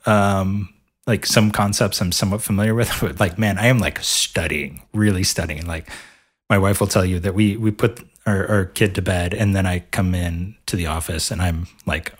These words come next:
on this course for, like, two, two and a half <laughs> hours. And it's, like, also 'cause, like, I have to pause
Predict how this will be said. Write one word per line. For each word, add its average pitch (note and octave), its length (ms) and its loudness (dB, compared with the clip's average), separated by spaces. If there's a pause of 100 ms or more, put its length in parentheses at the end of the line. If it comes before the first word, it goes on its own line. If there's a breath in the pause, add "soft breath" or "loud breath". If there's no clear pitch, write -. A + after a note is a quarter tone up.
on F2+ 180 2
this E2+ 180 -2
course - 380 -4
for, - 180 -4
like, D#2 320 -6 (260)
two, E2+ 420 0
two - 120 0
and F#2 80 0
a - 40 4
half - 360 -2
<laughs> - 180 -2
hours. - 300 -8 (400 loud breath)
And B2 80 4
it's, C#3+ 140 6
like, D#3 100 2
also E3+ 240 6
'cause, B2+ 180 2
like, G#2+ 200 4
I - 20 2
have A#2 120 4
to G#2+ 60 2
pause F2 760 -2